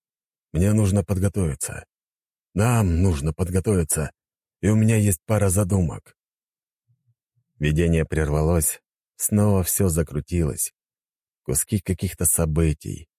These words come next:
диалоги каких-то людей, пока снова не сформировалась устойчивая картинка. На этот раз медоед лежал на коленях, и периодически перед глазами мелькали пальцы, на одном из которых было главное родовое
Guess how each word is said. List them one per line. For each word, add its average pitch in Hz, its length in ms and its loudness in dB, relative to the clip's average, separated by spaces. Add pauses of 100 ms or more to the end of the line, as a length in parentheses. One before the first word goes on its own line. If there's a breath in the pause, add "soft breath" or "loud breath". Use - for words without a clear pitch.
диалоги 78 840 0
каких-то 71 440 -6
людей, 73 600 -2 (640)
пока 113 220 -2
снова 110 420 2
не 101 140 4
сформировалась 92 720 0
устойчивая 80 500 -2
картинка. 69 680 -6 (1400)
На 67 180 -2
этот 127 320 0
раз 131 240 2
медоед 104 420 2
лежал 92 360 2
на 85 160 0
коленях, 82 540 2 (640)
и 82 140 0
периодически 98 680 0
перед 98 220 0
глазами 90 500 2
мелькали 85 520 0 (100)
пальцы, 95 560 -2 (480)
на 69 140 0
одном 73 280 0
из - 80 -4
которых 71 340 -2
было 73 220 0
главное 76 480 0
родовое 73 460 0